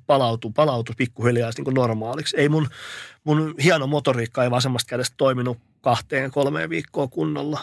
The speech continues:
Et jos mä vaikka yritin kirjoittaa tekstiviestiä puhelimella, niin ei mun sormet osunut niinku näppäimille. Ja kyllä mä sitä niinku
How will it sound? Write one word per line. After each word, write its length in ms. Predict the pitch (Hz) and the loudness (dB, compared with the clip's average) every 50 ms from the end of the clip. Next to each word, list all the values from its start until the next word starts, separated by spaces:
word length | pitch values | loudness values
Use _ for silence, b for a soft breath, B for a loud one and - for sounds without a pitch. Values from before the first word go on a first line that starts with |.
| - - | -6 -6
Et 120 | 147 131 | -4 0
jos 220 | 135 123 120 117 120 | 0 2 2 4 4
mä 140 | 120 120 117 | 4 2 2
vaikka 160 | 120 - 135 | 2 0 0
yritin 180 | 123 117 123 120 | 0 0 0 0
kirjoittaa 340 | 135 131 120 - - 131 127 - - _ | 0 0 0 0 -2 -2 -2 -2 -2 _
tekstiviestiä 600 | 139 135 - - - 120 113 113 - - 131 120 120 | 0 0 0 2 2 2 2 2 -2 -2 -4 -6 -2
puhelimella, 500 | - 131 120 120 120 123 127 131 139 135 | 0 0 2 2 0 -2 -2 -4 -4 -2
niin 120 | 139 135 | 0 0
ei 80 | 131 131 | 2 2
mun 220 | 131 131 127 127 | 2 0 0 0
sormet 320 | 120 - 135 123 117 104 - | 2 2 2 2 2 -2 -2
osunut 260 | 120 - 135 143 143 | -4 -4 -4 -6 -6
niinku 160 | 151 - - 139 | -8 -6 -2 0
näppäimille. 720 | 135 127 123 - _ - - - 165 165 165 170 156 151 | 0 0 0 -2 _ -4 -4 -4 -4 -6 -8 -6 -6 -8
Ja 100 | 143 147 | -8 -8
kyllä 180 | - - 123 127 | -2 0 2 2
mä 80 | 143 | 4
sitä 120 | - - 135 | 2 2 2
niinku 160 | 123 123 | 0 0